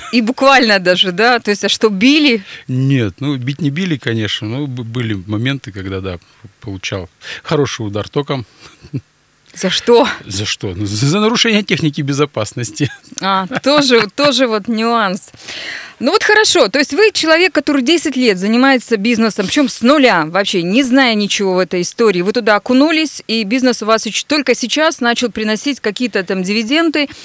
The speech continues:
Speaker 1: Э, он вам стал нравиться, э, не только, э, потому что это классно, это круто,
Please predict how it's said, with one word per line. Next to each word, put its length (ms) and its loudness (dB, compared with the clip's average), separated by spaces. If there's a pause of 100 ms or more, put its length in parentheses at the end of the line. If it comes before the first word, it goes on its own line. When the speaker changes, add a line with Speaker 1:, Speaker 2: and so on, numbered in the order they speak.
(140)
Speaker 1:
Э, 340 2
он 200 2
вам 160 4
стал 300 2
нравиться, 680 2 (300)
э, 320 4
не 140 0
только, 480 2 (200)
э, 560 -2
потому 340 2
что 380 0
это 240 2 (240)
классно, 600 2
это 200 0
круто, 580 0